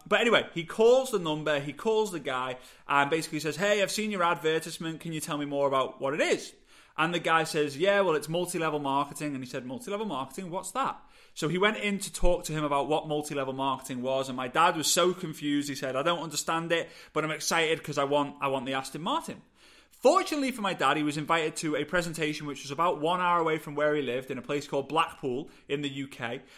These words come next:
And he was in the room with about five hundred other people. My mum was stood, sat next to him, and I was in the room in the womb. And then they had one of the biggest mindset kind of, uh,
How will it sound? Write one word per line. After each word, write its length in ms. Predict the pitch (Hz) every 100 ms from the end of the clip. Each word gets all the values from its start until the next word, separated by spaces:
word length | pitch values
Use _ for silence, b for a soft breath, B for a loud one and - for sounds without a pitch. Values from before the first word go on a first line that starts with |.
| B -
And 300 | 165 170 165
he 120 | 170
was 140 | 170 -
in 260 | 196 262
the 80 | 262
room 460 | 202 147 131 135 139 B _
with 200 | 151 151
about 260 | 156 156 151
five 360 | - 208 247
hundred 240 | 240 233 202
other 180 | 185 190
people. 540 | 190 156 131 135 131 139
My 180 | 147 156
mum 320 | 160 220 277
was 180 | 262 -
stood, 400 | 214 202 - 156
sat 340 | - 185 -
next 400 | 156 196 233 -
to 80 | 156
him, 280 | 135 131 -
and 100 | 143 -
I 220 | 160 196
was 200 | 220 220
in 300 | - 175 180
the 80 | 160
room 540 | 147 214 196 143 135 B B -
in 400 | 165 160 143 - -
the 220 | 127 135
womb. 460 | 120 123 120 120 - _ b b b b -
And 120 | 208
then 120 | 277
they 80 | 320
had 280 | - 262 190
one 160 | 208
of 60 | 208
the 100 | 196
biggest 560 | 151 202 214 240 -
mindset 720 | 185 180 185 196 - 196 175
kind 320 | - 185 170 165
of, 260 | 160 147
uh, 280 | 135 143